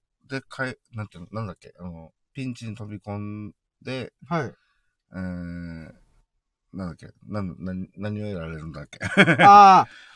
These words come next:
Speaker 2: ー、戦うことで勇気を得られたりとか、
Speaker 1: うん。
Speaker 2: あのー、なんていうんですかね。まあ、度胸って言ったら変ですけど、
Speaker 1: うん。
Speaker 2: まあ、よりよく進むんだよ、前に進むんだよ、みたいな。
Speaker 1: うん。
Speaker 2: うん。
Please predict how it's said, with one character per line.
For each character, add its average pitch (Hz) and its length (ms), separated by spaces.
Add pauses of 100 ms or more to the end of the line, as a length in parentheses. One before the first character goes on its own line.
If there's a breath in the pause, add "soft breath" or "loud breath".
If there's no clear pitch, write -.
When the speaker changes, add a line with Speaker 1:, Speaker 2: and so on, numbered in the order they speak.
(160 loud breath)
Speaker 2:
ー、 208 180
戦 302 260
う 320 80
こ 302 100
と 285 160
で 247 180
勇 208 300
気 185 140
を - 40
得 139 60
ら 131 120
れ 123 80
た 123 100
り 110 80
と 104 100
か、 143 320
Speaker 1:
う 123 60
ん。 104 260
Speaker 2:
あ 123 80
の 110 560
ー、 - 40
な 120 180
ん - 20
て 110 60
い 104 40
う - 40
ん - 20
で - 60
す - 60
か 87 120
ね。 85 140
ま 101 120
あ、 - 20
度 127 240
胸 196 160
っ 160 40
て 135 80
言 110 40
っ - 20
た 113 80
ら 104 80
変 107 100
で 101 60
す - 40
け 101 80
ど、 90 220 (100)
Speaker 1:
う 117 80
ん。 101 320
Speaker 2:
ま 120 80
あ、 - 20
よ 139 120
り 175 80
よ 190 80
く 151 100
進 143 260
む 160 100
ん - 20
だ 123 80
よ、 107 60
前 143 220
に 120 100
進 123 200
む 156 100
ん - 20
だ 127 80
よ、 104 80
み 95 60
た 92 40
い 85 40
な。 82 100 (200)
Speaker 1:
う 104 80
ん。 107 340
Speaker 2:
う 104 500
ん。 87 60